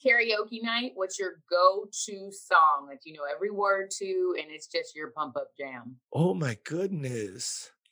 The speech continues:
Speaker 2: Well, the hard part is, I think I know every word, you know? <laughs> That's, so, Chelsea, the hard part is I don't, I know many people would think, "I know all the lyrics," and then you're like, "No, you don't,"
Speaker 1: No, you
Speaker 2: right?
Speaker 1: don't.
Speaker 2: It's very, I was a D J. I love so much diff-, so many
Speaker 1: Mm.
Speaker 2: different music.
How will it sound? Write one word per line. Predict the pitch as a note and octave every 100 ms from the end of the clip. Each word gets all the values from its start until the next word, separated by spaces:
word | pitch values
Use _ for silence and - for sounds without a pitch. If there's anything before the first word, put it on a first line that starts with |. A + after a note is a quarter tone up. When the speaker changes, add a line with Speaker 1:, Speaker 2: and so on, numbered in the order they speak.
| _ _
Speaker 2:
Well, | D3+
the | F3+
hard | E3+ D4+ G4
part | - A3+ F#3
is, | F3+ F3+ E3+ - _ _
I | B2+ C#3+
think | - C#4 D#4
I | D3+
know | D3 C#3+
every | B2+ B2
word, | G#2+ G#2+ F#2+ F2+ -
you | D3
know? | E3+ E3 E3 E3 D#3+
<laughs> | -
That's, | D4+ C#4+ D#4 - - - - -
so, | -
Chelsea, | G#4 F4+ C4 C#4
the | C4
hard | E4+ F#4
part | C4+ B3+
is | A#3+ G#3+
I | B3
don't, | B3 G#3+ E3 - -
I | B3
know | C#4
many | A#3+ A3
people | A3 -
would | F3+
think, | F3+ F3
"I | D#4
know | D4+
all | A#3
the | F#3+
lyrics," | A3 B3 F3 C3+
and | D#3+
then | D#3
you're | D3
like, | C3 A2+
"No, | C3+ B2+ C3
you | A2+ G2
don't," | F2+ F#2 -
Speaker 1:
No, | C#3+
you |
Speaker 2:
right? | C#3+
Speaker 1:
don't. | D#3+ - _ A3
Speaker 2:
It's | C4+
very, | E3 F3 A#3 D#4+ A3 -
I | F#3+
was | A3+
a | G#3
D | D#3 B3+ C4
J. | D#3 C3+
I | D#3
love | F3 F3 E3
so | - F3 E3
much | D#3 C#3+ -
diff-, | C#3+ -
so | - D#3
many | B2+
Speaker 1:
Mm. | A2+
Speaker 2:
different | B2+ A#2+ A#2+
music. | F3+ A2 F#2+